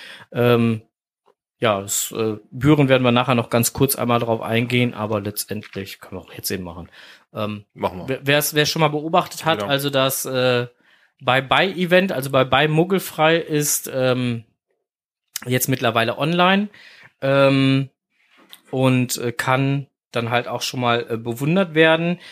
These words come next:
Speaker 1: Und wie ich vor ungefähr zehn Minuten, äh, mitbekommen habe, ist auch, dass, äh, die, äh, Internetseite, die Internetpräsenz jetzt online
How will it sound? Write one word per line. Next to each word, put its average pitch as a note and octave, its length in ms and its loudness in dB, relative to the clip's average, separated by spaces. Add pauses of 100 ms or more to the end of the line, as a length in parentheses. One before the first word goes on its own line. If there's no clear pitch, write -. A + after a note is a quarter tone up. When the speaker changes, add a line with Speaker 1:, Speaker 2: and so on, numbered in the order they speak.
(320)
Speaker 1:
Und C3+ 360 0
wie C#3 220 -4
ich B2 420 -4
vor A2 680 0
ungefähr G#2+ 1120 -4
zehn B3 280 4
Minuten, F#3 580 2
äh, C#3+ 240 2
mitbekommen F3+ 680 0
habe, D#3+ 540 2 (560)
ist D3 460 2
auch, C3 380 2 (100)
dass, A#2 640 2
äh, A2+ 480 -2
die, G#2+ 440 -6
äh, G2 280 -10
Internetseite, A#2+ 840 0
die - 100 -16
Internetpräsenz A2+ 880 -6
jetzt - 440 -6
online B2 600 2